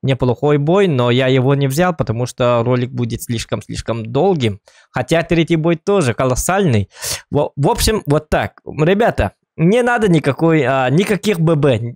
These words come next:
ника-, а, никаких там голда и так далее. Смотрите, вот я вам покажу.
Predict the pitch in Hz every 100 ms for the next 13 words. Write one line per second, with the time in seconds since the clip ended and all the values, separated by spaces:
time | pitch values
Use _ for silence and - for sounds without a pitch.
0 | _ 147 160 190 175 160 156 156 151 170
1 | 170 - 185 - 175 165 135 147 160 156
2 | 127 160 175 170 160 143 127 151 143 127
3 | - 143 190 180 120 113 143 - 135 131
4 | 127 120 127 170 185 247